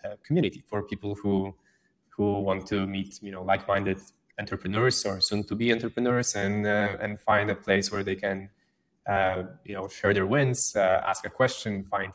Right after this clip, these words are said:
co-founders, um, all of the above. So, uh, yeah, I'm,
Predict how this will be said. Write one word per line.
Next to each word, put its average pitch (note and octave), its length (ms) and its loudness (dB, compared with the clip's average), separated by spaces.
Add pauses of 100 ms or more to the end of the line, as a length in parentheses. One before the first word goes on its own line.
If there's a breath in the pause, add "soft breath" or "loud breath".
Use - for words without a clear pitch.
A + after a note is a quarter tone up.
co-founders, A2 680 2 (520 soft breath)
um, G2 360 0 (240)
all A2+ 80 4
of G#2 80 4
the G2+ 100 2
above. F#2+ 240 -2
So, F#2+ 400 0
uh, F#2 340 -10 (720)
yeah, D3 160 2 (420)
I'm, G2+ 300 -4